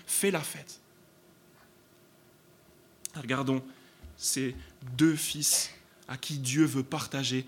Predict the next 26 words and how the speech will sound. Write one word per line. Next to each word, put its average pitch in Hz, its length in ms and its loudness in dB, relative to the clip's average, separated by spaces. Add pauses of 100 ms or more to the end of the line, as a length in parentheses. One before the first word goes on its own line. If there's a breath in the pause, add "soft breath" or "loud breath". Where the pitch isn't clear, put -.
(120)
sa - 220 -2
passion 139 460 -2
pour 131 180 -6
la 120 60 -4
repentance. 123 640 -4 (160 loud breath)
Ça 147 140 2
commence 202 360 4
par 151 200 2
l'histoire 160 600 2 (340 loud breath)
de 147 120 2
ce 147 100 0
qu'on 143 140 0
a 135 80 2
peut-être - 360 -4
tous - 260 -2
rêvé 139 280 -2
de 135 60 -6
faire 127 280 -2
au 127 40 0
moins 123 180 0
une 127 100 -2
fois 120 240 -6
dans 113 100 -8
notre 107 240 -12
vie, 110 180 -14
peut-être. - 400 -18